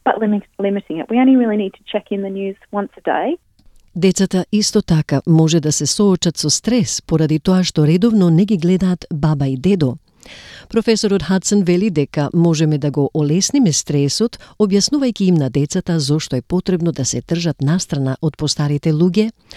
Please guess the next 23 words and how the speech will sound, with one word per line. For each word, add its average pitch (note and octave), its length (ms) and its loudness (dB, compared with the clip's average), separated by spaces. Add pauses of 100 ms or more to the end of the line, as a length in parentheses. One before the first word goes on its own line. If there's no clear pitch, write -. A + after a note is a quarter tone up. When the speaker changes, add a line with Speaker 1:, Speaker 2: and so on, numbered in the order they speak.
(320)
Speaker 2:
може A#3 280 4
би G#3+ 240 0
и G#3+ 120 2
да F#3+ 160 2
го F#3+ 120 2
вклучиме G3 480 0
детето D#3+ 600 -2
за E3 180 -2
тоа D3 240 0
како G3+ 320 -2
можат D#3 380 0
да C#3 120 -2
останат D3 420 -2
во A#2+ 100 -2
контакт A3 540 -2 (180)
со B3 140 0
бабите D#3 400 0
и B2+ 60 -2
дедовците D#3 640 0 (280)
преку D#3 420 -2
други D3 340 2
средства. A#2 540 -4 (720)
Джесика A3 560 -2